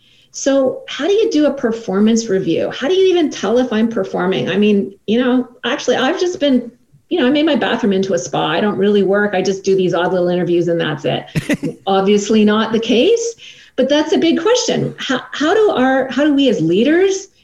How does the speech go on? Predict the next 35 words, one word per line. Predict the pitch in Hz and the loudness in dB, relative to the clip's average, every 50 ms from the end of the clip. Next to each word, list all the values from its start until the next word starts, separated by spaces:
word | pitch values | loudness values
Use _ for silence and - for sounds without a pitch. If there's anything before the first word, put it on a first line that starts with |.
| _ _ - | _ _ 0
engage | 226 208 196 190 190 196 190 190 196 | 0 2 2 2 2 2 2 2 0
with | 196 190 190 | -2 -4 -2
people? | - 180 165 160 - - - - - - - - - _ | -2 -2 -2 -2 -4 -6 -8 -10 -12 -14 -18 -20 -20 _
So | - - 269 | -6 -2 0
this | 247 262 262 262 | 0 0 0 -2
whole | - - - - 311 339 359 370 370 320 - - - - _ - | -6 -8 -6 -2 0 0 2 2 0 0 -2 -4 -10 -8 _ 2
interaction | 254 240 240 240 226 - - 170 185 220 226 - - 262 254 262 | 2 4 4 2 -2 -4 -4 -4 -4 -4 -4 -2 0 2 2 4
model | 262 262 262 262 262 262 262 | 4 2 2 0 0 0 2
is | 262 254 247 | 2 0 0
different. | - 262 254 247 - - 262 254 254 254 - - - - - - - _ _ - | 2 0 0 0 0 2 2 4 4 4 2 0 -6 -14 -20 -20 -20 _ _ -2
Um, | 214 196 190 180 175 170 170 165 165 170 - - - _ _ - | 0 0 2 2 0 0 0 -2 -2 -4 -8 -12 -18 _ _ 0
it's | 254 247 - - - | 0 0 0 -4 -8
changed | - - 233 226 233 220 202 208 202 | -4 0 2 2 4 4 2 2 2
not | 196 196 196 208 | 2 2 2 2
only | 214 214 202 196 | 4 4 2 2
those | 175 170 170 - | 2 0 -2 -2
interpersonal | - - 175 156 151 - - 240 240 247 262 254 254 247 | -2 -2 -2 -4 -4 -2 -2 -2 0 2 2 2 2 2
skills, | 247 - - - 254 247 240 240 247 247 247 - | 0 -2 -4 0 0 2 4 2 2 0 0 -2
but | - - 208 - | -6 -6 -6 -2
then | 220 202 196 190 180 | 0 0 0 0 0
the | 180 | -2
skills | 180 - - - 233 226 226 220 226 | -6 -10 -6 -4 -2 0 0 0 2
we | 214 202 | 2 2
need | 196 196 202 190 - - | 2 2 2 0 -2 -6
cognitively. | - - - - - 208 220 240 247 254 247 240 233 247 247 247 254 - | -10 -12 -8 -4 0 2 2 4 4 2 2 2 2 2 4 4 2 2
How | - 180 220 | 0 -2 0
do | 233 | 0
we | 226 202 190 | 0 0 -2
think | - - 214 214 220 214 - | -2 -2 0 0 0 0 0
differently? | 240 226 - 226 196 - 220 220 208 | -4 -4 -4 -4 -4 -2 0 0 0
How | 180 175 208 | -2 -2 -2
do | 220 208 | -2 0
we | 196 160 143 | -2 -2 -2
analyze | - 165 180 190 196 202 202 202 208 214 214 - | -4 -4 -2 -2 0 0 0 0 -2 -2 -4 -4
stuff? | - 214 240 247 - | -4 -4 -4 -4 -6